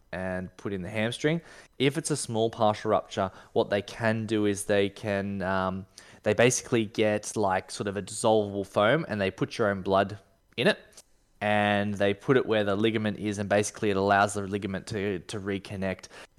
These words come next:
It was something that was used on Terry Campese, and I remember it distinctly because it didn't work, and he had a few things. He had the cadaver A C Ls and, and the like, and it actually re-ruptured. So it's one that always sticks in my head because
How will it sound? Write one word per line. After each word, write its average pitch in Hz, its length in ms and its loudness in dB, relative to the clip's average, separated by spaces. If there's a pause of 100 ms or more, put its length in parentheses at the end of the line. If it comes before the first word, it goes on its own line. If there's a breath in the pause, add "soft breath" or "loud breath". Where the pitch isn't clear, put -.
It 104 80 -2
was 107 120 -2
something 143 380 2
that - 160 2
was 113 240 -6
used 117 300 -2
on 98 100 -4
Terry 107 320 -2
Campese, 104 720 -4
and 104 100 0
I 98 60 2
remember 104 460 0
it 135 100 2
distinctly 107 580 -2
because 95 240 -4
it 98 140 -10
didn't 104 260 -6
work, 95 440 0 (280 loud breath)
and - 100 -10
he 117 120 4
had 95 140 6
a - 40 -12
few 85 280 -8
things. 87 200 -8
He 98 60 -2
had 87 140 -2
the 85 80 -6
cadaver 87 580 -6
A 85 80 -6
C - 160 -8
Ls 90 180 -4
and, 82 140 -12
and 85 240 -12
the 80 60 -6
like, 82 400 -2 (260 loud breath)
and 90 180 -2
it 95 80 0
actually 117 360 2
re-ruptured. 90 680 -2
So 98 200 0
it's - 120 -6
one 113 140 0
that 139 100 2
always 117 220 8
sticks - 300 -8
in 87 80 -10
my 90 180 -6
head 98 240 -4
because 98 380 -8